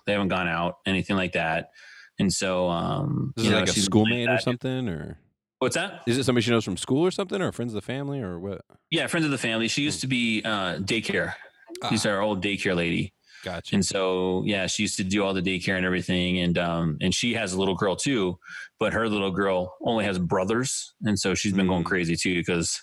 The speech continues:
Speaker 2: Yeah.
Speaker 1: she hasn't had a, a girl to play with. So they're gonna go spend the night and they're gonna hang out. But yeah, when she started crying the other day, um, I was like, "You know what? Let's venture out." I was like, I was like, "I know our neighbors next door."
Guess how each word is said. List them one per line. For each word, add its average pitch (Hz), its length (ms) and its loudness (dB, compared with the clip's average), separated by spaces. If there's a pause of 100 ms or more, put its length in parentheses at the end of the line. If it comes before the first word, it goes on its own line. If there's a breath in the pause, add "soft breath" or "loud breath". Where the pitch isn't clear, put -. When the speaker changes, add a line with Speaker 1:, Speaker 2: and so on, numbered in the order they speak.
(160)
Speaker 2:
Yeah. 85 420 -12
Speaker 1:
she - 180 -2
hasn't 90 220 2
had 90 120 0
a, 85 260 0
a 98 80 2
girl 92 260 2
to 90 80 0
play 92 220 0
with. 90 160 0
So 92 160 0
they're 101 140 2
gonna 107 140 0
go 110 120 2
spend 110 260 -2
the 110 60 2
night 95 260 0
and 95 120 0
they're 95 100 0
gonna 98 140 2
hang 98 220 0
out. 92 320 -2
But 90 320 0 (800 soft breath)
yeah, 113 180 0
when 107 100 0
she - 120 -4
started 117 260 -2
crying 131 320 0
the 113 100 0
other 101 100 0
day, 92 400 0 (300 loud breath)
um, 101 220 2
I 110 40 2
was 117 80 0
like, 127 120 0
"You 143 60 2
know 147 100 2
what? 156 100 2
Let's 139 100 0
venture 135 260 0
out." 92 180 -4 (220)
I - 40 0
was 107 100 0
like, 101 140 0 (120)
I 120 40 -2
was 104 100 0
like, 95 100 0
"I 101 60 0
know 120 120 2
our 131 100 0
neighbors 135 300 0
next 143 200 0
door." 107 380 0